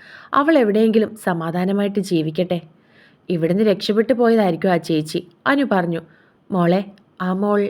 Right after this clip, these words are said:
ജിൻസൺ?" അയാൾ മടിച്ചു മടിച്ചു ചോദിച്ചു. "ഇപ്പൊ കുഴപ്പമില്ല അങ്കിൾ, ആ മോളോട് പറയണം ഞാൻ ഒന്നും അറിഞ്ഞിട്ടില്ലെന്ന്. അന്ന് ഞാൻ ഇവിടെ ഇല്ലായിരുന്നു."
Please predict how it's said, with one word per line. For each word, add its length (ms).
ജിൻസൺ?" 580
അയാൾ 180
മടിച്ചു 380
മടിച്ചു 280
ചോദിച്ചു. 440
"ഇപ്പൊ 220
കുഴപ്പമില്ല 580
അങ്കിൾ, 240
ആ 120
മോളോട് 440
പറയണം 480
ഞാൻ 240
ഒന്നും 280
അറിഞ്ഞിട്ടില്ലെന്ന്. 680
അന്ന് 340
ഞാൻ 280
ഇവിടെ 280
ഇല്ലായിരുന്നു." 560